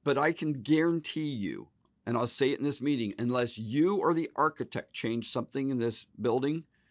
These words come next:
there will be no need for any of us to do a change order." However, pricing might change. I mean, if,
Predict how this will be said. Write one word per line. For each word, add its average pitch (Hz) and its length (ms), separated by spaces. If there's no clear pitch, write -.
there 139 120
will 127 60
be 131 160
no 139 320
need 151 300
for - 200
any 123 220
of 104 100
us 101 160
to 107 100
do 107 160
a 104 60
change 110 480
order." 95 400
However, 139 800
pricing 156 500
might 143 200
change. 156 640
I 127 80
mean, 131 360
if, 120 220